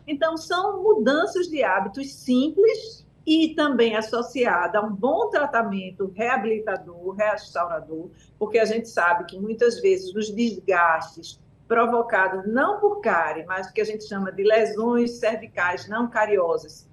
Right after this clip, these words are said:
são desgastes provocados pelo próprio paciente. Esses desgastes precisam ser restaurados para que o paciente possa comer e se alimentar de alimentos gelados, com a temperatura melhor,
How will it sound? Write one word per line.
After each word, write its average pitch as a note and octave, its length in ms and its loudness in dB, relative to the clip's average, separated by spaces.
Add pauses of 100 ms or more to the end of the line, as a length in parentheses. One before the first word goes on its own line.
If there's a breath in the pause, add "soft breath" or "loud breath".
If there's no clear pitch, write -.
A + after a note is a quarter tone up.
(120)
são A3 240 -2
desgastes G#3 720 0
provocados G#3+ 640 0
pelo G#3 260 2
próprio B3 480 0
paciente. G#3+ 640 -6 (280 soft breath)
Esses E4+ 440 2
desgastes G#3 800 -2
precisam D#4 640 2
ser C4 140 -2
restaurados F#3+ 920 -2 (220 soft breath)
para D4 160 0
que - 100 -6
o - 60 -8
paciente B3+ 540 -2
possa A3+ 600 -2 (300 loud breath)
comer B3+ 680 -2
e A3+ 80 -6
se C4 120 -4
alimentar A3+ 600 0
de G3+ 100 -2
alimentos G3 420 -6
gelados, F3+ 760 2
com G3+ 100 -14
a F#3+ 60 -8
temperatura F#3 680 -4
melhor, E3+ 640 -6